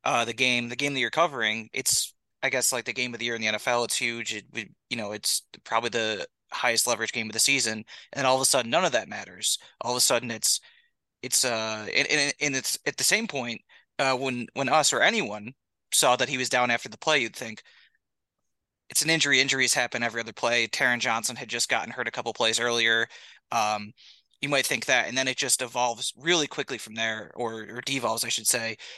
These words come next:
And then all of a sudden it's, uh, this w-, once in a lifetime type terrible event where there's someone being resuscitated on, on national T V. Um, from your perspective, how did that unfold,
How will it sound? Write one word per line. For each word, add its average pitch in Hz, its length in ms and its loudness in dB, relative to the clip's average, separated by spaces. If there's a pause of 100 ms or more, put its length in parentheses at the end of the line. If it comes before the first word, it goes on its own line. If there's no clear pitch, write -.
(120)
And 135 80 -2
then 123 80 0
all 117 100 6
of 113 80 0
a 113 40 2
sudden 117 280 2
it's, - 400 0 (400)
uh, 117 440 2 (140)
this - 220 -2 (760)
w-, 135 180 -20 (100)
once 165 260 2
in 156 80 0
a 139 80 4
lifetime 120 720 2
type 117 240 -2
terrible 120 480 0
event 123 260 -2
where 113 300 -10
there's 110 180 0
someone 117 360 0 (340)
being 127 220 0
resuscitated 123 580 4
on, 107 280 -4 (120)
on 117 120 -2
national 139 340 4
T 120 180 -2
V. 131 340 0 (360)
Um, 131 240 4
from 143 180 -6
your 202 160 -2
perspective, 135 600 0
how 196 360 2
did 170 160 -6
that 147 180 2
unfold, 131 640 -4